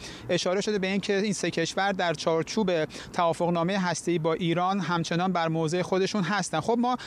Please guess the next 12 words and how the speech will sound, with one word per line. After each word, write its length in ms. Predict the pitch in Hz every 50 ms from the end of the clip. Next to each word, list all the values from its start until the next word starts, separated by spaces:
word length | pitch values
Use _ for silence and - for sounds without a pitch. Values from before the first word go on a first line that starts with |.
| - - - - - -
من 120 | 202 226 233
امروز 240 | 226 214 214 226 -
که 100 | - 226
حالا 140 | 214 208 208
داشتیم 300 | 190 208 190 - 208 208
آماده 340 | 202 180 185 180 180 214
می‌شدیم 360 | 233 226 190 - 196 190 190 185
برای 240 | 180 175 175 180
این 180 | 180 180 180 170
برنامه، 380 | 175 175 170 170 170 180 208 202
هم 180 | 208 214 208
با 200 | 180 190 185 175